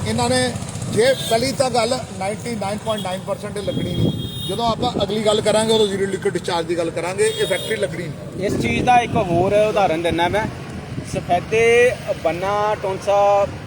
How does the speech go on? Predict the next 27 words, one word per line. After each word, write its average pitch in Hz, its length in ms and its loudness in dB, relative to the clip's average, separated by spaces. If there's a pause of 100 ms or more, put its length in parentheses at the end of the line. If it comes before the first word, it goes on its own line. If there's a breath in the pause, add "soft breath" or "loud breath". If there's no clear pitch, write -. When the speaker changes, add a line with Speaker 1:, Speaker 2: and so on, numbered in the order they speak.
(140)
Speaker 2:
ਏਰੀਆ 190 280 -4
ਦੇ 196 100 -4
ਵਿੱਚ 185 220 -6
ਇੱਕ, 190 180 -6
ਅ, 185 40 -4 (480)
ਹੋਰ 156 240 -2
ਪੇਪਰ 185 360 -2
ਮਿਲ 185 220 0
ਆ, 185 40 6
ਉਹਨਾਂ 190 220 -2
ਨੇ 220 100 -2
ਵੀ 202 100 0
ਲਾਏ 160 220 2
ਹੋਏ 139 180 -2
ਆ - 20 0
ਸੜਕ 147 240 -2
ਦੇ 170 160 -2
ਦੂਜੇ 143 260 -6
ਪਾਸੇ। 131 340 -4 (880)
ਉੱਥੇ 247 340 0
ਤੁਸੀਂ 247 280 -4
ਪੂਰੇ 254 320 4
ਇਲਾਕੇ 214 400 2
'ਚ 220 100 -2
ਦੇਖ 190 280 0
ਲੈਣਾ, 196 360 2 (880)
ਕੈਂਸਰ 233 760 0